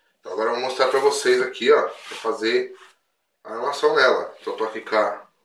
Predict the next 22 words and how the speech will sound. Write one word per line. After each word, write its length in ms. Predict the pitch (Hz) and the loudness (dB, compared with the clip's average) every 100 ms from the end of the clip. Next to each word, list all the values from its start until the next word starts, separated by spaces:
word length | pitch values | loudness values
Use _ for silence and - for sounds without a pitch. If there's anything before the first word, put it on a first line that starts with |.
| _ | _
armação 520 | 101 104 104 - 95 | -8 -8 -6 -4 -4
dessa, 640 | 92 95 - 98 90 - - - _ _ _ _ _ _ _ _ | 0 -2 -2 -2 0 -2 -6 -16 _ _ _ _ _ _ _ _
desse 220 | - - 98 | -20 -16 -8
molde, 380 | 92 101 - | -2 0 0
que 80 | - | 2
é 20 | |
uma 140 | 107 98 | 2 2
G 180 | 98 90 | -2 -4
T 160 | 92 | -4
de 60 | 92 | -4
setenta. 680 | 95 92 95 98 110 - - - _ _ _ _ _ _ _ _ _ _ _ _ | -8 -6 -2 -2 0 -6 -8 -18 _ _ _ _ _ _ _ _ _ _ _ _
Encaixa 480 | - - 92 92 - | -20 -6 -6 -4 -4
ela 100 | 90 | -6
aqui 140 | - | -6
dentro, 420 | 90 - 127 - 98 | -4 2 2 2 -4
ó, 840 | - - _ - - _ _ _ | -6 -16 _ -20 -20 _ _ _
tá 60 | |
vendo? 240 | 87 107 - - _ _ _ _ _ _ _ - - - - | -8 -8 -8 -14 _ _ _ _ _ _ _ -20 -20 -20 -20
E 20 | - | -16
põe 240 | - 104 | -6 -6
aqui, 260 | - - | -6 -4
ó. 120 | 107 | -2